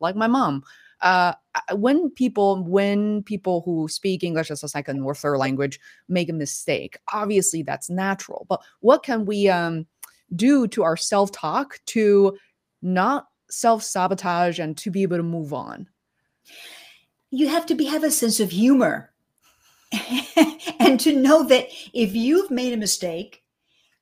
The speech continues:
Speaker 2: people in the audience can relate to it.
Speaker 1: Mm-hmm.
Speaker 2: "Oh, I just used the wrong word." Have, have any of you ever done that before? And, and,
Speaker 1: Mm-hmm.
Speaker 2: and have that, that can be a moment of connection.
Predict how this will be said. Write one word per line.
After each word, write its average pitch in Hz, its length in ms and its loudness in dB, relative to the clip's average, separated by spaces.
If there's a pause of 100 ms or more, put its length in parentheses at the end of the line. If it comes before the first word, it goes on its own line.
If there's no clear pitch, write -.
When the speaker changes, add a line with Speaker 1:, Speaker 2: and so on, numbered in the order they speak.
(320)
Speaker 2:
people 381 300 -4
in 349 100 -2
the 330 160 0
audience 359 380 2
can 339 180 -6
relate 311 340 -2
to 220 160 -6
it. - 140 -4 (460)
Speaker 1:
Mm-hmm. 175 200 -14 (280)
Speaker 2:
"Oh, 523 300 -4
I 381 100 -6
just 370 220 -8
used 381 200 -2
the 359 80 -4
wrong 339 300 0
word." 359 280 -2 (920)
Have, 294 140 -6
have 294 240 -6
any 339 200 -6
of 339 100 -8
you 330 200 -4
ever 285 200 -4
done 302 220 -4
that - 220 -6
before? 392 360 -8 (720)
And, 285 240 -6
and, 294 260 -4
Speaker 1:
Mm-hmm. - 180 -10
Speaker 2:
and 269 80 -6
have 302 360 -6
that, 254 240 -6
that 294 200 -8
can 262 100 -6
be 247 120 -6
a 233 60 -4
moment 220 400 -4
of - 180 -8
connection. 180 680 -10